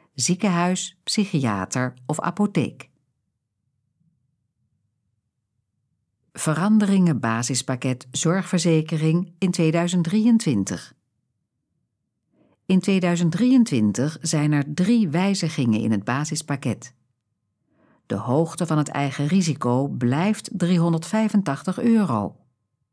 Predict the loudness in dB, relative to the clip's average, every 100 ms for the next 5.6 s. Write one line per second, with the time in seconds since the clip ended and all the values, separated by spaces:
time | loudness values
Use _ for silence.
0 | _ _ _ _ _ -4 -2 -2 -4 -4
1 | 0 0 0 -2 -2 -4 -4 -4 -2 0
2 | 2 0 0 0 0 0 -4 -10 -6 -2
3 | -2 -4 -2 -2 -2 -4 0 0 -2 -4
4 | -2 0 0 -2 -4 -4 -2 -2 -4 0
5 | 0 0 -2 -4 -6